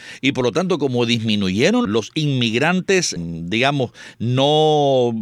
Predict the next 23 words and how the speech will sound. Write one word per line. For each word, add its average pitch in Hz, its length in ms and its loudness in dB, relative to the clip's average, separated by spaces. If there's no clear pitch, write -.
sin 151 220 0
papeles, 143 440 4
los 120 160 0
indocumentados, 113 960 0
no, 123 320 0
no 139 100 0
es 139 60 0
bonito, 139 360 0
no, 135 180 0
no 135 160 0
quiero 147 220 0
repetir 131 420 0
lo 135 100 0
que 123 160 0
dijo 139 200 2
el 123 100 -2
presidente 120 540 -2
Biden 131 340 2
y 113 60 2
después 110 260 0
lo 127 80 2
regañaron, 110 540 0
¿no? 135 100 -2